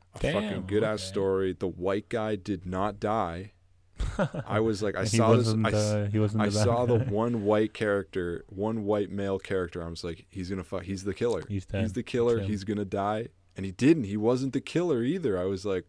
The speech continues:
Speaker 1: "God damn."
Speaker 2: Damn, that's double
Speaker 1: That's,
Speaker 2: subversion.
Speaker 1: that's
Speaker 2: Those are rare.
Speaker 1: subverting my expectations.
Speaker 2: <laughs>
Speaker 1: So I was very, I
Speaker 2: Well
Speaker 1: was like,
Speaker 2: done.
Speaker 1: and not just that, it was honestly, like, really, really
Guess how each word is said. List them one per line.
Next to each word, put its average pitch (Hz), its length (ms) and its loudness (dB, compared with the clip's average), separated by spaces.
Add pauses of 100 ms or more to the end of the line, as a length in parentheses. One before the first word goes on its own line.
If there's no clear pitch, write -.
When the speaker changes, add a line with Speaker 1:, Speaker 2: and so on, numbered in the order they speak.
Speaker 1:
"God 117 300 -8
damn." 127 380 -2
Speaker 2:
Damn, 185 500 0
that's 120 140 0
double 107 340 2
Speaker 1:
That's, 113 280 0
Speaker 2:
subversion. 90 240 -2
Speaker 1:
that's 107 280 -2
Speaker 2:
Those 104 160 0
are 101 100 0
rare. 98 140 2
Speaker 1:
subverting 113 520 2
my 95 360 -2
expectations. 87 1000 -6
Speaker 2:
<laughs> - 320 -10
Speaker 1:
So 92 280 -6
I 87 80 -4
was 90 140 -6
very, 113 180 2
I - 40 -2
Speaker 2:
Well 113 120 4
Speaker 1:
was 123 160 2
like, 117 120 0
Speaker 2:
done. 98 80 -8 (340)
Speaker 1:
and 131 100 2
not 170 180 4
just 147 240 -2
that, 104 200 2
it 101 60 -4
was 110 120 0
honestly, 127 460 -2
like, 104 200 -2
really, 113 540 -2
really 98 520 -6